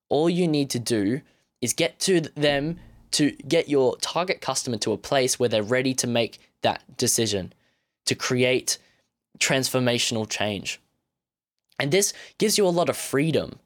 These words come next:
freedom in that you can create things, you know, further up the stream that don't, you know, they're not salesy, you know, where you don't have to advertise your latest drop.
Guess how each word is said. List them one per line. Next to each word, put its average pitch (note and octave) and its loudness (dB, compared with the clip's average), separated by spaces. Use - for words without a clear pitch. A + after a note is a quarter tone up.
freedom E3 2
in C3 2
that B2 0
you C#3 0
can C#3 -2
create C3+ 0
things, C#3+ 0
you C3+ 0
know, A#2+ 2
further F3 2
up C#3+ -2
the A2 0
stream A#2+ 0
that - -2
don't, C#3+ 0
you D3+ 0
know, B2 4
they're D3+ 2
not E3+ 0
salesy, - -2
you B2+ -2
know, A#2 2
where D3 2
you D3 0
don't D3 0
have - -4
to - -2
advertise B2+ -2
your A#2 0
latest A2+ 0
drop. - -2